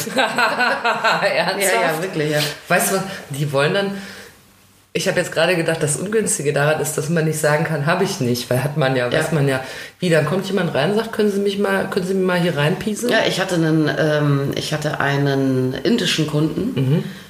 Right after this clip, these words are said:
Speaker 2: äh, der sich für Pornos interessierte und so, und ich hab den schlecht verstanden.
Speaker 1: Mhm.
Speaker 2: Das ist auch echt nicht so easy, ne? Weil, also man ist selber schon nicht native und dann,
Speaker 1: Mhm.
Speaker 2: ähm, ich spreche mit Sicherheit auch Englisch mit einem harten Akzent jetzt für jeden Engländer oder, oder
Speaker 1: Ja.
Speaker 2: Ami oder so, ne?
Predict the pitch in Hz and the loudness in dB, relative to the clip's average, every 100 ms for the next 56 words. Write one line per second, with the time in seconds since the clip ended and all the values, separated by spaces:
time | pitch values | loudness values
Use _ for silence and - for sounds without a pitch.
0 | - - 165 156 156 143 147 - 147 - | -10 -2 0 0 0 0 0 -2 -2 0
1 | 143 170 208 170 175 - 190 190 196 190 | 0 0 -2 -4 -2 0 0 0 0 0
2 | 185 190 147 151 165 160 160 156 160 156 | 0 0 0 0 -4 -2 0 0 -2 -4
3 | - 127 - 117 117 117 113 147 151 214 | -6 -6 -2 -2 -2 -4 0 4 4 2
4 | - - 147 147 - - 165 - - 156 | -4 -4 -2 0 0 0 0 -2 -2 -2
5 | 156 - 175 170 - 160 175 - 180 156 | -2 -2 -2 -2 -2 0 0 0 0 0
6 | 147 156 170 151 - 147 156 143 151 156 | 2 0 0 0 0 0 0 0 0 0
7 | 160 165 156 156 160 156 170 190 175 - | 0 0 0 0 0 0 0 -2 -2 -2
8 | 160 160 156 175 208 - - - 170 156 | 0 2 2 2 -2 -10 -14 -2 0 2
9 | 156 - 151 - 165 165 147 151 170 160 | 2 0 -2 -2 -2 0 -2 0 -2 -2
10 | - 147 - 170 160 160 - 143 123 190 | 0 0 0 0 0 -2 0 0 0 -2
11 | 160 143 135 - 139 147 147 147 - 147 | -2 -2 -4 -2 0 0 -2 -4 -2 -2
12 | 143 147 117 165 156 139 113 127 143 104 | 0 0 0 0 0 2 2 2 2 2
13 | 117 147 143 143 - 120 160 147 139 143 | 2 2 2 0 -2 -2 0 0 0 0
14 | 139 147 | 0 0